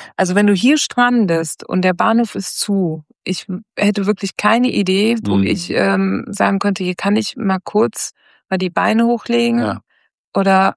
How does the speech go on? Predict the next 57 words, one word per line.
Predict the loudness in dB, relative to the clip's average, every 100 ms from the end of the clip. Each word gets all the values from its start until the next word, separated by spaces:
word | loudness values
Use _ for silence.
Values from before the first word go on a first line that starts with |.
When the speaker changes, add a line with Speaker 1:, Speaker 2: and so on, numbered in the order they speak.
| -4
Speaker 1:
auch | -4 2
mal | 2
eine | 2
Entsch-, | 0 -2 0
ja, | 2 2
eine | 2
entspannte | 0 0 -2 0 0
Speaker 2:
Mhm. | -4 -2 0 2
Speaker 1:
Haltung | 2 2 2 2 0
irgendwie | -2 0 2
mal | 4 2 0
die | -4
Zeit | -2 -2 0
irgendwie | -2 -2
verweilen. | -4 -2 0 0
Das | -2
ist | 0
ja, | -2 -2 -6 -20 _ _ _ _ _ _ _ _
äh, | -6 -4 -2
hast | -4 -4 -2
recht, | -2 -4 -10
stimmt. | -2 0 2
Speaker 2:
Mhm. | 0 0
Speaker 1:
Die | -4
Armlehnen | -2 0 2 2 2
dazwischen, | 0 -2 -2 0 2
du |
hast | 0 -2
ja | 0
wirklich | 0 2
überhaupt | 0 -2
keine | -4 -4
Möglichkeit, | -4 -6 -6 -2 0 0 0
Speaker 2:
Ja. |
Speaker 1:
ne? | -2
Oder | 0 0 0
die | 2
sind | 2
dann | 2
so | 0
versetzt, | -2 -2 0 -2 -4
in | 0
der | 0
Mitte | 0 -2
ist | -2
dann | 0
ein |
Loch | 2 4 2 -2
und | -4
dann | -4 -6
ist | -8 -6
dann | -4
auf | -4
der | -4
Gegenseite. | 0 2 2 2 -2 -2
Also | -6
Speaker 2:
Mhm. | -4